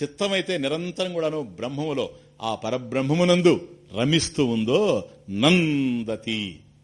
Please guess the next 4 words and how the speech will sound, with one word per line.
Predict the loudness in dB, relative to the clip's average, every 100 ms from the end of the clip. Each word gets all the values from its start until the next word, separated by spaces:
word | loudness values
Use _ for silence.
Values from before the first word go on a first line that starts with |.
| _ _ _
అతడు | -12 -8 -4
ఆనందంగా | -2 -2 -2 -4 -2 -4
ఉండేది. | -4 -8 -10 -20 -20 -16
నందతి, | -6 2 4 4 4 2 2 2 0 2 4 2 0